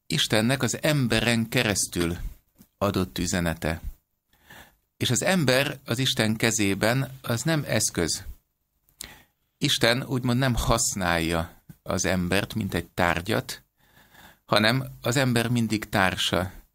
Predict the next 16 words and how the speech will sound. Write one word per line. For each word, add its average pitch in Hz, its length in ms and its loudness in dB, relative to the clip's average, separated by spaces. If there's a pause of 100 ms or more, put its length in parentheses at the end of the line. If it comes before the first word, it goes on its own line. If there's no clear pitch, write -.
(240)
az 92 200 -4
Istennek, 104 440 0
így 107 100 0
is 98 140 0
mondja 104 260 2
a 95 60 2
teológia, 101 480 2
hogy 101 120 0
a 95 100 0
kegyelem 120 640 2 (400)
a 95 200 -2
természetesre 98 1200 0
épít, 92 500 -2
azt 90 180 -2
nem 123 200 0
lerombolja, 92 720 0